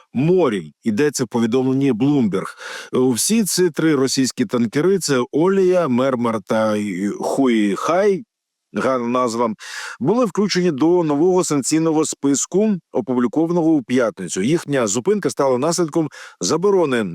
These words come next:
е, саме Шендонг Порт Груп на захід, е, танкерів,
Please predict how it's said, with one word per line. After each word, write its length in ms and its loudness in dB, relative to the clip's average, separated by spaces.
е, 160 0
саме 500 -2
Шендонг 760 0
Порт 280 0
Груп 400 0
на 340 0
захід, 480 -2
е, 140 2
танкерів, 560 0